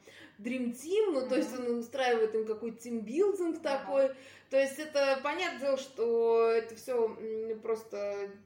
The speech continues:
Speaker 1: пародирует вот эти все какие-то, м, там, тренинги командообразования, какие-то там, ну, то есть, э, там много каких-то аллюзий и просто стеба над, м,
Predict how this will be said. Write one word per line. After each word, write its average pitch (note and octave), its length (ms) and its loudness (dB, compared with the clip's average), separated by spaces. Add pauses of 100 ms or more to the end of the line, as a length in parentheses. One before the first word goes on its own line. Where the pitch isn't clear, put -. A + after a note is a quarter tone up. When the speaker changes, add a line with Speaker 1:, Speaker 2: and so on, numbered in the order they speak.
Speaker 1:
пародирует A#3+ 760 0
вот G3+ 200 -6
эти G3 220 -12
все G3 500 -8 (320)
какие-то, G3 720 -6 (280)
м, G#3+ 300 -4
там, G3+ 200 -8
тренинги A#3 460 -2
командообразования, A3 1600 -2
какие-то A#3+ 360 -14
там, G#3 320 -6 (200)
ну, D4+ 80 -12
то D#4 120 -8
есть, - 240 -6
э, A#3 560 2
там C4+ 240 0
много D#4+ 340 -2
каких-то A#3 500 -4 (320)
аллюзий C4+ 520 4 (120)
и A#3 80 -8
просто C4+ 360 -6
стеба D4 420 -8
над, A3 420 -4
м, G3+ 440 -6